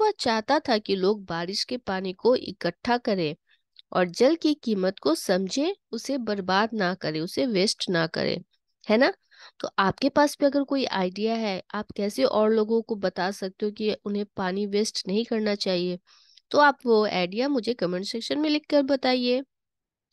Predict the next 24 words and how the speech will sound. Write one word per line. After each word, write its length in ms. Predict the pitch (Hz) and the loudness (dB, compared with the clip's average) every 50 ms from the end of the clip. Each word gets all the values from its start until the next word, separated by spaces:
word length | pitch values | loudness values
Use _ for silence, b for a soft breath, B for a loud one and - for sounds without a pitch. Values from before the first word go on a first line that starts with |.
| _ _ _ _ _ _ _ _ _ _ _ _ _ _ _ - | _ _ _ _ _ _ _ _ _ _ _ _ _ _ _ -6
नेक्स्ट 320 | 226 247 302 359 - - 415 | -2 0 0 2 2 2 0
है, 80 | 392 | 0
दोनों 400 | 285 233 240 240 247 277 311 330 | 0 2 4 4 4 4 2 0
बच्चे 340 | 302 294 277 - - 311 320 | 0 -2 -2 -2 -4 -4 -6
खुशी 380 | - - - 254 - - 294 302 | -6 -6 -8 -6 -4 -4 -4 -4
से 160 | - 320 311 | -4 -6 -6
क्यों 320 | - _ - - 269 269 | -6 _ -2 0 0 0
उछल 340 | 254 247 - - 226 202 190 | 0 0 -2 0 0 0 0
पड़े? 360 | 185 - 180 160 151 - - _ _ _ _ _ _ _ _ _ _ _ _ _ _ _ _ _ _ _ _ _ _ _ _ _ _ _ _ _ _ _ _ - | 0 -2 -4 -2 -4 -6 -8 _ _ _ _ _ _ _ _ _ _ _ _ _ _ _ _ _ _ _ _ _ _ _ _ _ _ _ _ _ _ _ _ -8
तो 80 | - | -8
आंसर 420 | - - - 185 208 - 330 339 359 | -6 -4 -2 -2 0 2 4 4 6
आप 220 | 359 359 - - | 6 4 4 0
लिखोगे, 440 | 302 285 - 269 262 226 254 269 285 | -2 2 2 2 2 2 0 -2 -2
बाल 360 | 247 208 208 208 214 247 294 | -4 -4 -2 0 0 0 0
पत्रिका 680 | - - 277 262 - - - 233 214 _ - 247 240 262 | -2 -4 -4 -4 -4 -10 -18 -18 -18 _ -8 -6 -6 -6
से 220 | 262 - - 196 | -6 -4 -2 -4
पत्र 400 | 214 - - 226 240 247 - - | -2 -2 -2 -4 -4 -2 -2 -2
आया 340 | - - 170 165 165 175 185 | 0 0 2 0 0 -2 -4
कि 140 | 208 - 226 | -4 -8 -6
दोनों 380 | 196 202 208 220 247 277 294 254 | -2 0 0 0 0 0 -2 -2
भाइयों 320 | 262 240 220 214 202 208 | -2 -2 -2 -2 -4 -4
के 140 | - - 214 | -4 -6 -8
संदेश 580 | - - 196 190 190 160 170 190 254 - - | -6 -6 -6 -4 -4 -2 0 0 0 -2 -4
विदेश, 460 | 226 220 220 208 233 262 269 - - | -4 -4 0 4 4 4 2 2 -4